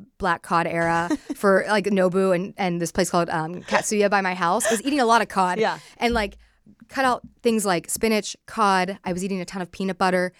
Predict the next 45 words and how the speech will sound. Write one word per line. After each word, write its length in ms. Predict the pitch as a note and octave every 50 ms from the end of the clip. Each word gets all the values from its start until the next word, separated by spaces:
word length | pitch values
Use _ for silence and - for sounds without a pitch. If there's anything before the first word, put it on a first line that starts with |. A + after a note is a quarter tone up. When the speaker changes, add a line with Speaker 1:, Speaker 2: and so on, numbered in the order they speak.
| _ _ _ -
Speaker 1:
things 220 | A#3+ B3+ D4 D4
that, 100 | E4+ D4
like, 180 | A#3 B3+ A3+ F#3+
weren't 240 | - G3 G#3 A3 G#3
necessarily 300 | A3 A3+ - - B3 A#3+ G#3
bad 320 | - - D#3 D3 F3 F#3
for 120 | - A#3+
you, 420 | B3 B3+ C4+ D4 E4 F#4 F#4 B3+ G3+ -
but, 160 | - G3 -
like, 160 | F#3+ F#3 D#3
were 100 | E3+ F#3
bad 220 | D#3 F#3+ F3+ F3+ -
for 160 | - F3+ D#3+
me, 320 | D#3+ D#3+ E3+ F#3+ A#3+ D4
Speaker 2:
Mm-hmm. 240 | - F#3 F3 F3+ D#3+
Speaker 1:
really 240 | F3+ G3 F#3 F#3 F3+
helped 180 | F3+ F3 - -
my 120 | E3 D#3+
skin. 360 | - - - F3 E3+ E3+ E3+ - _ - - -
So 160 | - C#4+ C#4
diet 420 | A3 - - B3 B3 D4 E4+ F4+
is 140 | F4 C4 G#3+
more 160 | G#3+ G#3+ G#3+
about, 240 | G3+ G3+ F3+ F3 - _ - - -
"Oh, 140 | C#4+ D#4 D4+
you 100 | C#4 B3
can 120 | - C4+
only 220 | B3 C4 C4+ C4 B3+
eat 140 | A#3+ -
this." 280 | - A#3+ A3 F#3 E3+ -
It's 120 | F#3 -
finding 240 | - G#3 G#3 G#3+ A3
out 80 | G#3 -
what 80 | G3
actually 220 | F#3 F3 - - F#3+
works 320 | E3 E3+ E3+ E3+ - -
with 160 | F#3 D#3+ E3
your 140 | E3+ D#3+ D3
body. 400 | - - - - - - - - -
Speaker 2:
Uh-huh. 300 | F#3+ F3 F3 D3 D3 - _ _ _ _ - -
So 200 | - C4 B3 A3+
would 300 | F3+ C#3+ D#3 F3+ F#3+ E3
that 200 | F3+ E3 E3+ -
be, 220 | E3+ E3+ D#3+ - -
like, 200 | - E3 D3+ D3+